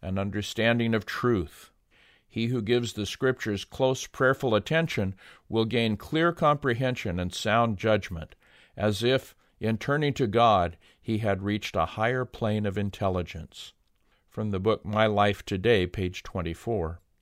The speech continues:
The Lord is coming soon, and we must be ready and waiting for his appearing. Oh, how glorious it will be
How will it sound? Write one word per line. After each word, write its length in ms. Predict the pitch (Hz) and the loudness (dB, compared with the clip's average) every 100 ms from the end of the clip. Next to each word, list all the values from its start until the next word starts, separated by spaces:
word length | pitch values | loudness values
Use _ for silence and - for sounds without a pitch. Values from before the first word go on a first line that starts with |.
| _ | _
The 140 | - 120 | 4 6
Lord 340 | 131 151 185 | 8 8 8
is 140 | 165 - | 6 2
coming 420 | 156 147 143 139 | 2 4 2 0
soon, 480 | - - 90 73 - _ _ _ _ _ - | -2 -2 -2 -2 -12 _ _ _ _ _ -8
and 160 | 87 | -4
we 120 | 110 113 | 0 2
must 440 | 123 143 - - | 4 2 0 -4
be 120 | 123 | -2
ready 460 | 120 117 113 95 95 | 2 8 8 6 2
and 180 | 92 101 | 0 2
waiting 400 | 117 120 98 92 | 4 4 2 -2
for 200 | - 95 | -4 -4
his 200 | 101 - | -4 -6
appearing. 600 | 85 - 104 87 80 - _ _ - - - | -8 -2 0 -2 -6 -14 _ _ -20 -16 0
Oh, 220 | 113 143 | 4 4
how 220 | 123 101 | 6 4
glorious 680 | 95 98 123 143 160 156 147 | 2 2 4 6 4 2 0
it 140 | 156 | 0
will 140 | 117 151 | 0 0
be 400 | 131 101 87 | 2 2 0